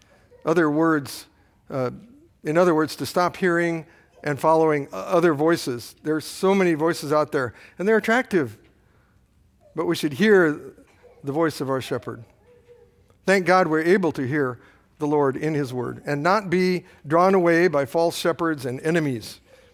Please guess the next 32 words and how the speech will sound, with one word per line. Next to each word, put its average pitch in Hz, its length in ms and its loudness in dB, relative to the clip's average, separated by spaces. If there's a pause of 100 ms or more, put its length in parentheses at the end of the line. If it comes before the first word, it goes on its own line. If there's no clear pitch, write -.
(440)
May 180 200 0
we 226 180 0
be 220 140 -2
sensitive, 190 600 0
dear 151 140 -2
family, 143 400 -4
to 143 200 -2
his 190 300 2
voice 180 460 2
more 175 240 -2
and 156 80 -2
more 156 220 -2
and 147 200 -4
not 190 280 0 (260)
let 185 180 4
it 175 100 4
get 170 180 0
drowned 165 320 2
out 151 260 2 (280)
by 156 200 0
the 147 320 -2
incessant 160 420 -2
noise 147 300 -2
of 127 200 -6 (320)
perverted 170 560 2
voices. 131 540 -8 (500)
Dear 185 140 4
family, 202 380 4
your 160 140 2
shepherd's 196 460 0
voice 175 420 0 (500)
is 165 400 2